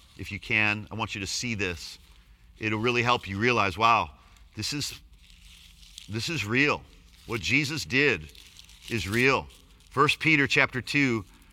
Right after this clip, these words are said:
verse twenty-four, "And he himself bore our sins in his body on the cross,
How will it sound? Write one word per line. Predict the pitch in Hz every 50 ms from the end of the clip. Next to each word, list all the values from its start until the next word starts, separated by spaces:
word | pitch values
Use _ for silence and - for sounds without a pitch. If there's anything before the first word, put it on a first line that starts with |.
| - - -
verse | 120 131 123 -
twenty-four, | - - 139 135 135 123 98 - 135 135 127 120 113
"And | 107 113 117
he | 101 120 160 175 180
himself | 180 175 165 - - 165 147 131 - 82
bore | 87 85 131 139 139
our | 135 127 127 120
sins | - - - 151 160 175 180 156 -
in | 127
his | 127 117 92
body | 82 120 127 135 143 147 143
on | 123 131 139
the | 143
cross, | 131 - - 123 107 98 90 92 - - - -